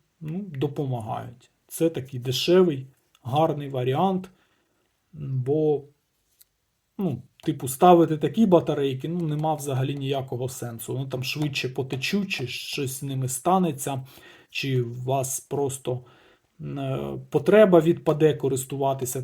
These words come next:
тим ліхтариком, да, поки вони там будуть жити. А от такі батарейки, їх,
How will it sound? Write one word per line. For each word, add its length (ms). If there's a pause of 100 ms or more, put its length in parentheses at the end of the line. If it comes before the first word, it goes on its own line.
тим 220
ліхтариком, 760
да, 140
поки 320
вони 220
там 200
будуть 340
жити. 360
А 100
от 100
такі 220
батарейки, 640
їх, 320